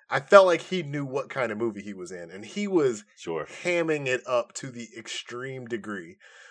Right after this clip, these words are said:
Speaker 1: But then at the same time, it was like, "Oh my God." Uh, the guy that, or Mehcad Brooks, that played Jax, um, you know, Sonya, Liu Kang,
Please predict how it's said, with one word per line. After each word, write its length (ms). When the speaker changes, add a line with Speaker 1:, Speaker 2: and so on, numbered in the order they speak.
Speaker 1:
But 140
then 160
at 80
the 80
same 300
time, 540
it 120
was 180
like, 400
"Oh 180
my 240
God." 500
Uh, 540
the 80
guy 240
that, 300
or 280
Mehcad 440
Brooks, 280
that 80
played 260
Jax, 560
um, 680
you 100
know, 260
Sonya, 760
Liu 260
Kang, 640